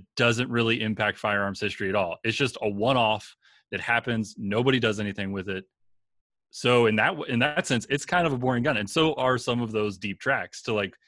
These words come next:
again, play devil's advocate here, like, the obscure stuff,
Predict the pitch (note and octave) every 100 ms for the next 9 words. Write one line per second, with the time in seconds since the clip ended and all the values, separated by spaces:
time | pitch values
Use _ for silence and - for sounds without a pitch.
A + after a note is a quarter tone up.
0 | _ - B2 G2 G#2 G#2+ A#2+ A#2+ C3+ C3+
1 | G#2 F2+ G2 G2 F#2 _ _ _ - G#2+
2 | G2+ - _ _ _ _ _ A#2+ A#2+ A2+
3 | - B2 C#3 A#2 - C3+ B2 -